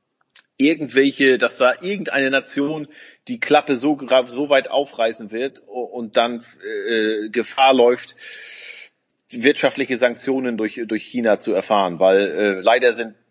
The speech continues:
ja, fast, es sind zu viele, unter anderem auch Deutschland, mittlerweile von China zu abhängig.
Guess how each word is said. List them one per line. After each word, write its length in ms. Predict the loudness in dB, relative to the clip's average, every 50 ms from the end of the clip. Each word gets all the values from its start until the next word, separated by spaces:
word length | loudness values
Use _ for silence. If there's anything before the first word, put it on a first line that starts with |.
| _ _ _ _ _ _
ja, 260 | 2 2 4 4 2
fast, 460 | -2 -10 -10 -10 -8 -8 -10 -18 -18 -20
es 100 | -18 -16
sind 160 | -18 -18 -12
zu 140 | -10 -10 -10
viele, 560 | -10 -6 -6 0 2 2 2 2 0 -8 _ _ _ _ -10
unter 220 | -8 -2 0 2
anderem 240 | 2 2 0 0 0
auch 140 | 0 0 2
Deutschland, 480 | 2 2 2 2 2 0 0 0 0
mittlerweile 580 | -4 -2 0 2 4 6 4 4 4 2 0 0
von 240 | -4 -10 -10 -10 -10
China 380 | -8 -8 -4 -2 0 0 -2
zu 160 | -2 -4 -2 -2
abhängig. 460 | -2 -2 -4 -8 -8 -8 -10 -12